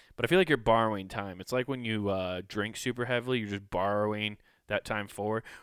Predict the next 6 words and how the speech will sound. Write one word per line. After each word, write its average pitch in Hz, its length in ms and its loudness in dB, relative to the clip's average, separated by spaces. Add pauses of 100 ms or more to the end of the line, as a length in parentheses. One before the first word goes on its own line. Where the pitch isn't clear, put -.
You're 175 120 8
always 254 220 6
borrowing 120 800 4
or 95 120 -2
exchanging 104 760 -4
time, 82 480 -8